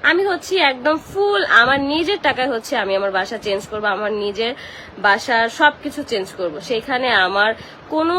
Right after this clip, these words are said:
ধরনের কোনো লজ্জা বা কোনো কিছুর কোনো কিছুই নেই, ঠিক আছে? মানুষের টাকায়, টাকা ধার করে, ঋণ করে, তারপর হচ্ছে যে ফার্নিচার কিনবো, ওইরকম কোনো কিছু আমার দরকার নেই। আমি অল্প টাকায় ফার্নিচার কিনবো, আমার নিজের ইনকামের টাকা, আমার নিজের কষ্টের টাকা দিয়ে আমি সব কিছু করবো।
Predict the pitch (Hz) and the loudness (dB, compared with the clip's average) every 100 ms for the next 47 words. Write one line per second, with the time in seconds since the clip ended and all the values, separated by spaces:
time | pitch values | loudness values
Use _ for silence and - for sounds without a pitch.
0 | 370 311 262 262 262 262 247 240 226 214 | 0 4 4 6 2 0 -2 0 0 2
1 | 226 214 240 220 226 233 240 233 269 240 | 0 0 0 0 -2 -4 -4 -6 -8 -4
2 | 208 196 202 - 170 - - 254 247 - | -2 -4 -6 -8 -6 -8 -10 -8 -8 -8
3 | 156 - - - - - - - - - | -12 -12 -20 -20 -20 -20 -20 -20 -12 2
4 | 226 285 330 311 254 233 240 233 226 226 | 2 4 0 2 4 4 4 2 4 2
5 | 233 233 233 220 226 220 214 208 208 247 | 0 -4 0 0 0 -2 -4 -4 -4 -4
6 | 285 285 247 208 214 214 202 202 214 226 | -4 -4 -4 -4 -4 -2 -4 -4 -6 -8
7 | 202 233 196 208 220 214 214 202 202 208 | -8 -10 -10 -6 -4 -4 -4 -8 -6 -8
8 | 226 294 320 311 311 285 269 269 254 233 | -6 -6 -6 -4 -4 -4 -4 -4 -2 -2
9 | 202 190 170 165 143 - - - - - | -2 -2 -2 -6 -8 -12 -18 -20 -18 -18
10 | - 170 214 - 220 214 262 285 339 349 | -8 -6 -4 0 -2 0 -2 -2 -2 0
11 | 330 320 302 330 330 339 349 226 190 190 | 0 -2 -4 -4 -2 -2 -2 -2 -2 -4
12 | 185 214 202 202 202 220 214 214 262 220 | -4 -4 -2 -2 -2 -2 -4 -2 0 0
13 | 214 226 214 233 240 226 240 277 247 196 | -2 -2 -4 -4 -2 -2 -2 -6 -4 -4
14 | 190 190 180 196 202 - 196 185 170 151 | -2 -2 -4 -4 -8 -8 -14 -12 -10 -10